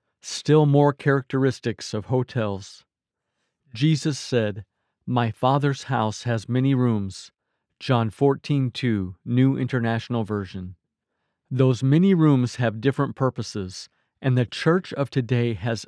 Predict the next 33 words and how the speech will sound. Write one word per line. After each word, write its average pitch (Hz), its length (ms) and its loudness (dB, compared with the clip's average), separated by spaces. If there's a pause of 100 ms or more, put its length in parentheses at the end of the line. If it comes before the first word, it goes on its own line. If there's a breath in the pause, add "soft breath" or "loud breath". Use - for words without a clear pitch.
unwisely 139 800 2
changed 151 680 -4
the 139 100 0
design 123 560 -2
and 123 220 -2
layout 113 420 0
of 110 140 -6
many 127 320 0
of 101 160 -6
them. 87 240 -10 (720)
In 123 240 2
this 160 200 2
chapter, 123 600 -4 (240)
we 139 240 0
will 175 140 -2
present 135 560 -2
some 143 320 0
of 117 100 0
the 117 120 0
more 135 340 0
serious 143 500 -2
changes 139 600 -2
that 120 180 -2
have 123 120 -2
been 120 220 -2
made 135 300 0
in 123 160 -4
God's 123 360 0
design 120 540 -4
for 113 220 -8
his 113 180 -4
dwelling 117 380 -2
place. 101 480 -12